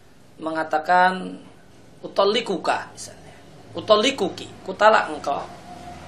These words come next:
Namun dia niatkan dengan kalimat itu dalam bahasa Arab, artinya bahasanya si perempuan ini lepas dari ikatan. Ini karena tadi istrinya dia,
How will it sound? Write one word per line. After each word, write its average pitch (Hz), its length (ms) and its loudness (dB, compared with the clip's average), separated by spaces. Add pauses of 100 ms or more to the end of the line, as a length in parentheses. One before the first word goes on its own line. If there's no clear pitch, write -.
(360)
Namun 208 240 0
dia 220 240 8
niatkan 240 480 4
dengan 214 240 2
kalimat 208 400 2
itu 190 240 -6
dalam 185 240 2
bahasa 175 400 4
Arab, 185 240 2
artinya 175 720 2 (800)
bahasanya 151 480 0
si 185 160 -6
perempuan 160 480 -2
ini 175 160 -6
lepas 185 400 0
dari 151 560 -4 (240)
ikatan. 160 680 -2 (300)
Ini - 160 -16
karena 143 320 -4
tadi 160 640 -4
istrinya 165 480 -4
dia, 151 320 2